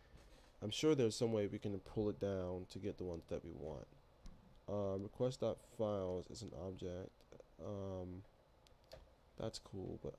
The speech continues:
I want the actual, um, thing.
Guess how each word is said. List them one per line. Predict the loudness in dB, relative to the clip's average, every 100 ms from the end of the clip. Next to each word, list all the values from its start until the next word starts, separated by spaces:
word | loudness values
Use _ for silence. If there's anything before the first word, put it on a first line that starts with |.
| -4
I |
want | -4 -4
the | -4 -4
actual, | -4 -6 -8 -6 -4 -4 -4 -6 -10 -18 -20 -20 -20 -20 -20 -20 -20 -20 -20 -20 -20 -16 -4
um, | -2 -2 -2 -6 -10 -14 -20 -16 -6
thing. | -4 -4